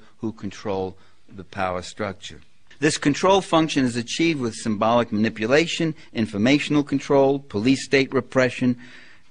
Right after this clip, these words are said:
control of the laws, the courts, rigging elections, and other such, such things.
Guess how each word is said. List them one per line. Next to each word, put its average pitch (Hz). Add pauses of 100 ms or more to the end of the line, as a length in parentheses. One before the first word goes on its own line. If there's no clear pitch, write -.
(160)
control 120
of 107
the 104
laws, 123
the 95
courts, 110 (300)
rigging 127
elections, 110 (300)
and 101
other 95
such, - (340)
such -
things. 85